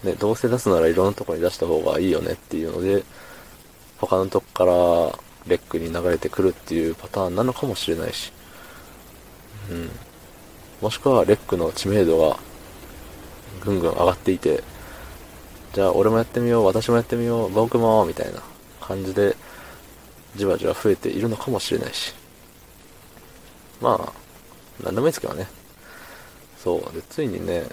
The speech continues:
フォロワーが六十人に到達してるわけですよ。うん。すごいゆっくりゆっくりな歩みではありましたけれども、ついに六十。もう、四十集まれば、ね、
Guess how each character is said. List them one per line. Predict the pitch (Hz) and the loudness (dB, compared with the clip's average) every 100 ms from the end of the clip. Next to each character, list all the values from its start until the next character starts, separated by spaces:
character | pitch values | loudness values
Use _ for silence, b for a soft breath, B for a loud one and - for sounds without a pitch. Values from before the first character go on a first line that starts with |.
| - - - | -16 -20 -8
フ | - | -2
ォ | |
ロ | 120 | 0
ワ | |
ー | 120 | 2
が | |
六 | 92 - | 0 0
十 | 131 135 120 90 - - - | 0 4 4 4 0 -6 -8
人 | 87 - - - - - | -6 -6 -12 -18 -18 -12
に | - | -12
到 | - 117 | -4 -2
達 | 120 113 | 0 -2
し | - | -2
て | 113 | 2
る | 107 | 2
わ | 98 | 2
け | - | -2
で | |
す | - - | -8 -10
よ。 | - - B B B B B - - | -12 -16 B B B B B -20 -14
う | 92 | -8
ん。 | 87 82 101 - - - - - - - | -8 -10 -14 -20 -20 -20 -20 -20 -20 -12
す | 95 | -2
ご | 117 | -2
い | 95 | -2
ゆ | 90 | -6
っ | |
く | - 113 | -2 -2
り | 87 | 0
ゆ | |
っ | - | -4
く | - | -4
り | 90 | -4
な | 87 82 | -4 -4
歩 | 87 92 | -2 -4
み | 92 | -2
で | 82 | -2
は | 85 | 0
あ | |
り | 90 | -2
ま | 90 | -4
し | |
た | - 87 | -4 -6
け | 85 | -6
れ | |
ど | 82 | -6
も、 | 76 | -10
つ | - | -8
い | 117 | -6
に | 90 | -4
六 | 85 - | -6 -6
十。 | 82 - - B B B B B B - - - - - - | -8 -10 -14 B B B B B B -20 -20 -20 -20 -18 -6
も | 110 117 117 113 | -2 0 2 0
う、 | - - - - - _ - - - | -4 -14 -20 -20 -20 _ -20 -20 -4
四 | 113 117 98 | 0 0 -2
十 | 82 76 - - - - - - - - | -4 -4 -8 -20 -20 -20 -20 -20 -10 -8
集 | - | -4
ま | 98 | -2
れ | 90 | -2
ば、 | - - - - - - - - - - - - 87 | -4 -8 -16 -20 -20 -20 -20 -20 -20 -20 -20 -20 -8
ね、 | 87 | -8